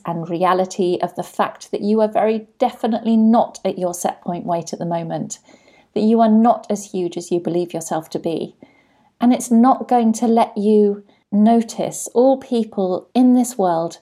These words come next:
who live in bigger size bodies and are healthy and happy in those bodies.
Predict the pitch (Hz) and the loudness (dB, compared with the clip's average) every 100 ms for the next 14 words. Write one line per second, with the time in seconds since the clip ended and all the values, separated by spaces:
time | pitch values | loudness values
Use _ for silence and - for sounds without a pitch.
0 | _ 262 262 254 277 269 220 208 190 180 | _ -2 2 4 2 4 4 4 0 -4
1 | - 165 165 - 156 156 - - 208 220 | -4 -6 -4 -4 -4 -4 -6 -4 -2 0
2 | 226 220 277 254 240 - 165 156 185 202 | 0 -2 0 0 0 -6 -6 -4 -4 -4
3 | - 262 247 - 175 170 - 165 160 156 | -4 -4 -4 -4 -6 -6 -8 -8 -8 -8
4 | - 143 - - - | -10 -10 -10 -14 -16